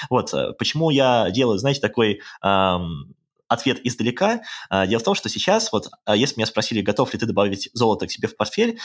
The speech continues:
я бы сказал, что нет, потому что я молодой, и я понимаю, как можно сделать больше в других местах, да. То есть для меня сейчас инвестиции — это больше не про сохранение, это больше про попытку заработать на своем капитале,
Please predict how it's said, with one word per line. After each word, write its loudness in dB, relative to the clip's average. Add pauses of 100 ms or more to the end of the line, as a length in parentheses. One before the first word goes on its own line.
(160)
я 2
бы 0
сказал, 0
что -4
нет, -2 (140)
потому -2
что 2
я 2
молодой, 4
и -2
я 2
понимаю, 2 (160)
как 0
можно -2
сделать 2 (180)
больше 0
в -8
других -8
местах, 0
да. 4
То -4
есть -4
для -6
меня 0
сейчас -2
инвестиции — -2
это -4
больше 0
не 0
про -4
сохранение, -2
это -2
больше -2
про -8
попытку 0 (140)
заработать 0
на -10
своем -2
капитале, 2